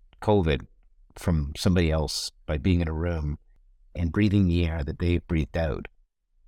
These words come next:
And if you really think about it, the idea of breathing the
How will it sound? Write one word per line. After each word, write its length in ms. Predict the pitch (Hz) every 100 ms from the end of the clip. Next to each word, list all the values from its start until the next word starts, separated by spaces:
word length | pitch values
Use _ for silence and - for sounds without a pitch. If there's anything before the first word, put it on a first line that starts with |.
| -
And 140 | 87
if 120 | 87
you 240 | 107 92 82 _ -
really 420 | 120 214 254 165
think 420 | - - - 147 107
about 300 | 80 57 -
it, 400 | - - - - _ _ _
the 140 | 98
idea 480 | 95 90 123 135 131
of 320 | - 92 90 82 - _ _ -
breathing 680 | 101 113 110 110 104 104 - _ _ _ _
the 240 | 90 92